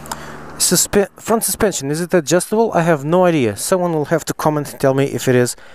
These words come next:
or not. Now, this lever with these rest shoes, which was a stupid decision for me, had an issue. I was putting my feet like, like so, putting it here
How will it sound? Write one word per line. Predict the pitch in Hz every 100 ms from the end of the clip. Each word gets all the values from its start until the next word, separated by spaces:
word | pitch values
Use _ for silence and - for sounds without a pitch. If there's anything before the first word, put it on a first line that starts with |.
| - - - - -
or | 165 151
not. | 135 107 - - - - - -
Now, | 165 127 _ _ -
this | 202 160 247 269
lever | 269 139 147
with | 208 165 -
these | 156 208 175 151
rest | 165 170 -
shoes, | 127 131 170
which | 139 -
was | 139 127
a | 131
stupid | - - 185 156
decision | 143 196 156
for | -
me, | 131 120 147 - -
had | 117 156
an | 143 180
issue. | 156 - 107 - - - - - -
I | 127
was | 147
putting | - 226 214
my | 151
feet | - - 131 -
like, | 117 - - -
like | 107 -
so, | - 107 - - -
putting | 120 120
it | 104
here | - 160 170